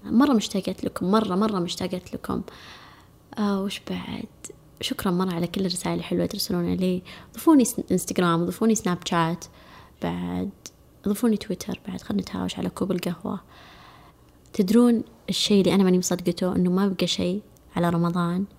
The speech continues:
كأنه أمس لما كنا نسوي بث بعد الصلاة، تتذكرون؟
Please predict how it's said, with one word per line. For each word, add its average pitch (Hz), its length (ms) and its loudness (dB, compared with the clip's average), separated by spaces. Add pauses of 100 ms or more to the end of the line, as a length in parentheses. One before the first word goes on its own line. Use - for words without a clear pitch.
(640)
كأنه 262 600 8
أمس 226 480 4 (320)
لما 202 160 8
كنا 214 260 4
نسوي 208 240 4
بث 208 300 0
بعد 165 140 -2
الصلاة، - 300 0
تتذكرون؟ 226 640 2